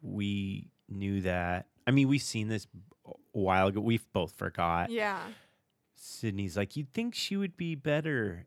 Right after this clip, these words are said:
Speaker 1: at skating, right? Doesn't she seem like she'd be, like, the best hockey player out of all the" <laughs>
Speaker 2: Yeah, she seems kinda like a tomboy.
Speaker 1: Yeah.
Speaker 2: Like, she looks like someone who'd be into hockey.
Speaker 1: And then, yeah, um,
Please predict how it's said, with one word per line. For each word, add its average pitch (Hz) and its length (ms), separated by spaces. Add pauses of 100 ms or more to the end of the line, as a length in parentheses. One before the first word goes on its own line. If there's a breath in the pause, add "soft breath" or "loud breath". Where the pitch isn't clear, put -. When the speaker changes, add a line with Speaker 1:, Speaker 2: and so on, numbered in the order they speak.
(140)
Speaker 1:
at - 140
skating, 131 600
right? 98 260
Doesn't 127 320
she 127 300
seem - 260
like 123 140
she'd 120 240
be, 113 440
like, 107 200
the 104 80
best 110 260
hockey 104 320
player 117 300
out 113 160
of 110 60
all 110 120
the" 117 80
<laughs> 104 140
Speaker 2:
Yeah, 320 140
she 330 160
seems 339 260
kinda 302 160
like 247 160
a 226 60
tomboy. 202 760
Speaker 1:
Yeah. 143 380
Speaker 2:
Like, 101 80
she 262 80
looks - 260
like 233 160
someone 214 300
who'd 208 120
be 202 120
into 190 180
hockey. 196 720 (100)
Speaker 1:
And 101 220
then, 92 300
yeah, 92 540 (120)
um, 95 400